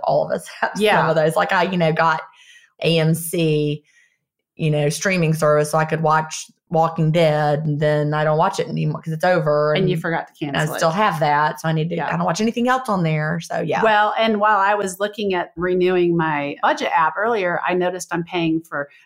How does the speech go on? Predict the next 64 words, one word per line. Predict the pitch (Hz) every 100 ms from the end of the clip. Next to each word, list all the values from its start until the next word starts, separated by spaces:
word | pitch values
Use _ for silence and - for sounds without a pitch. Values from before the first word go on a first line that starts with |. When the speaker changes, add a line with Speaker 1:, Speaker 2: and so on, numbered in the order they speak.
| -
Speaker 2:
Mealime, | 240 269 160 143 151 170 _ _ -
which | 214 208
I | 190
love | 202 269
Mealime, | 202 151 143 143 151 170 _ _
but | - 202 175 160 - - _ _ _ -
I | 185
hardly | 220 233 214 202
cooked | 208 196
in | 170 165
June | 180 214 190 180
because | 165 180 160
it's | 156 -
so | 180 165
hot. | - 196 180 156 165 - _ _ -
And | 180 190
then | 180 170
I'm | - 175 165 160
out | 175 175
of |
town | 156 208 220 180 156
and | 165
Speaker 1:
You're | 165
Speaker 2:
it's | 156
Speaker 1:
not | 185
Speaker 2:
like, | 170
Speaker 1:
using | 165 170
it. | 160 -
Speaker 2:
I've | 208 -
paid | 277 381
for | - 233
it | -
for | 208
two | - 302
months | 294 339 294
and | 226
I'm | 214
not | 240
even | 240 190 202
using | 311 262 175
it. | 160 180
Speaker 1:
Right. | 143 -
Speaker 2:
So | - 226 208
I | - 240
just | 262 262 -
canceled | 220 214 196
my | 190
subscription | 156 - 269 262 214
for | - 185
now. | 226 202 190
And | 196
then | 190 190
when | 185
it | -
cools | - 185 180
off | 190 180 180
and | 175
I'm | 170
cooking | 233 214 175
more, | 160 160
I'll | 175 170 170 170
just | 165 -
resubscribe | 156 160 139 - 190 190
to | -